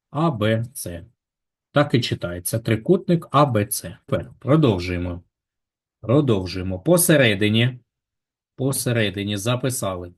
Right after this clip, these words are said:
види трикутників. Види трикутників.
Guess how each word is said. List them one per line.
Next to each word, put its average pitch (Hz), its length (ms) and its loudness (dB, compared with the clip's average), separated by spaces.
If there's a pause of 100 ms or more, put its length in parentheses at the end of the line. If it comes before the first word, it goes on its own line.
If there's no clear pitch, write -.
(120)
види 165 460 2
трикутників. 117 760 -4 (1600)
Види 110 460 -2 (720)
трикутників. 117 960 -4